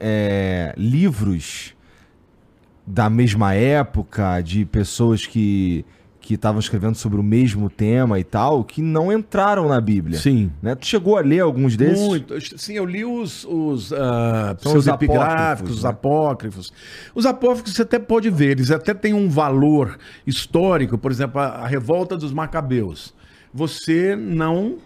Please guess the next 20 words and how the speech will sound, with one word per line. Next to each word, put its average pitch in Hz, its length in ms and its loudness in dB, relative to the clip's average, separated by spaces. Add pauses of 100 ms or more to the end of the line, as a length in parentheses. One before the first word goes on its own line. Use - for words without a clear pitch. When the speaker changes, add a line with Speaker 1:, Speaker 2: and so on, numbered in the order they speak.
(140)
Speaker 2:
conseguiria 156 520 -2
saber 131 280 -2
o 127 80 2
que 131 80 -4
aconteceu 160 400 -6
se 165 100 -8
não 233 80 -4
tivesse 269 300 -8
escrito 175 340 -4
lá, 147 240 0 (160)
Speaker 1:
Uhum. 107 80 -4
Speaker 2:
além 143 420 2
de 131 140 2
Joséfo, 127 600 0
que 110 140 -4
foi 123 180 -4
um 120 140 2
grande 123 300 0
historiador 123 540 0
judeu. 120 380 -2